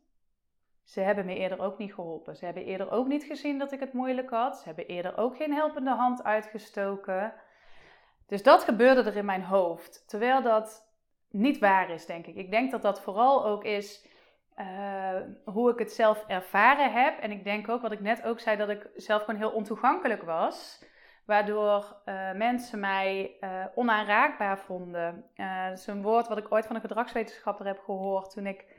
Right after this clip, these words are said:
eh, binnen justitie werkte. Hij vertel-, hij zei dat over een jongere. En, eh, dat,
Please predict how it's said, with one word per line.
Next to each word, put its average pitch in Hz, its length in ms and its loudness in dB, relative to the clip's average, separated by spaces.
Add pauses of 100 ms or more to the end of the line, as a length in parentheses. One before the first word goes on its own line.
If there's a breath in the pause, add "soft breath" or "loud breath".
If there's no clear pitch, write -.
(540 soft breath)
eh, 208 100 -6
binnen 202 260 0
justitie 240 500 -4
werkte. 196 840 0
Hij 208 220 -4
vertel-, 214 280 -4
hij 208 160 2
zei 220 200 0
dat 233 180 0
over 220 280 -6
een 190 100 -10
jongere. 254 540 -4 (580 soft breath)
En, 202 460 -6
eh, 190 540 -12
dat, 233 440 -4